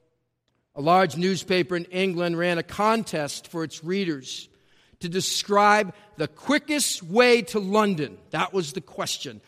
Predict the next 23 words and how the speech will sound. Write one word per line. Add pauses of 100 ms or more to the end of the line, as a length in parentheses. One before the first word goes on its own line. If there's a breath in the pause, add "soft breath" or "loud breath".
(140 soft breath)
What
was
the
quickest
way
to
London? (720)
The
winning (240 loud breath)
entry
read, (360 soft breath)
"The
quickest
way
to
London (180 loud breath)
is
with
good
company." (960)
I
like
that.